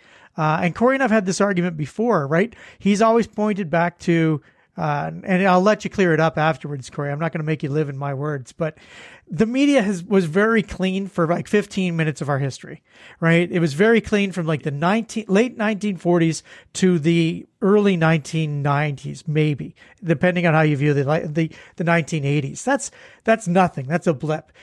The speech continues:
When you looked at before, newspapers were torqued,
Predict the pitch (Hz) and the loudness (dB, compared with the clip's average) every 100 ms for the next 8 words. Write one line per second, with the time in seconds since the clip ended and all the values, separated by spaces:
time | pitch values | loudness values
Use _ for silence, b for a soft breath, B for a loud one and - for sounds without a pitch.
0 | b 196 208 226 254 254 240 208 175 - | b 0 2 4 2 0 -2 -2 -4 -4
1 | 247 254 175 143 151 _ b b 190 214 | 0 2 2 0 -6 _ b b 0 2
2 | - 214 208 170 143 160 180 180 - - | 2 -2 0 -2 0 2 4 2 -2 -2
3 | 170 147 - | 0 0 -6